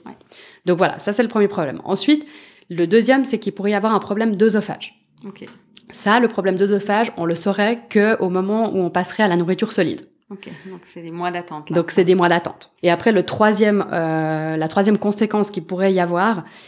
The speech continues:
Speaker 2: c'est, euh, un, une anomalie du chromosome vingt-deux,
Speaker 1: D'accord.
Speaker 2: qui, elle, a différentes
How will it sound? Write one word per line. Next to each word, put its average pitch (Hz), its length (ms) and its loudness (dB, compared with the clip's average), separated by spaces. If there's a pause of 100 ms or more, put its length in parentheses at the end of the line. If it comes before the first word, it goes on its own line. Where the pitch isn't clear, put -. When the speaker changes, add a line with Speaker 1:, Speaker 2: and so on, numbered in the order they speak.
(220)
Speaker 2:
c'est, 208 560 4
euh, 165 600 -2
un, 165 640 -4
une 175 140 0
anomalie 214 440 4
du 175 120 -6
chromosome 190 520 0
vingt-deux, 175 580 0 (120)
Speaker 1:
D'accord. 185 400 -10 (580)
Speaker 2:
qui, 208 280 -2
elle, 220 260 4
a 165 120 0
différentes 208 640 0